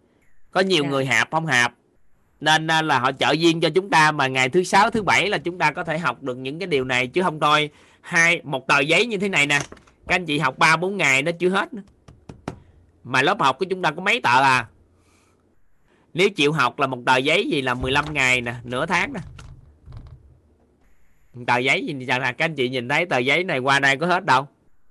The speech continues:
Speaker 2: Dạ, đúng rồi.
Speaker 1: Cái tờ giấy gì đó, ba bốn ngày luôn á. Nên là
Speaker 2: Dạ.
Speaker 1: chợ duyên, chợ duyên với nhau, cùng với nhau. Toàn kể cái câu chuyện để cho chị nắm cái nữa rồi, à, rồi nắm bắt.
Speaker 2: Dạ.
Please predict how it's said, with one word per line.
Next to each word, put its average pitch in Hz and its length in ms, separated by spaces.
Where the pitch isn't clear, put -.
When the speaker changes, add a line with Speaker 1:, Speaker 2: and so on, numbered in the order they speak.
Speaker 2:
Dạ, 151 160
đúng 175 300
rồi. 190 120
Speaker 1:
Cái 139 200
tờ 120 100
giấy 139 300
gì 135 120
đó, 156 220
ba 127 240
bốn 165 180
ngày 120 260
luôn 135 160
á. 165 160
Nên 143 180
là 127 100
Speaker 2:
Dạ. 147 100
Speaker 1:
chợ 113 160
duyên, 139 420
chợ 117 140
duyên 147 300
với 160 80
nhau, 143 260
cùng 123 300
với 151 100
nhau. 139 300
Toàn 117 180
kể 120 200
cái 170 140
câu 143 160
chuyện 123 300
để 131 120
cho 135 140
chị 117 180
nắm 151 320
cái 160 180
nữa 151 260
rồi, 117 320
à, 110 180
rồi 117 120
nắm 139 200
bắt. 175 160
Speaker 2:
Dạ. 170 200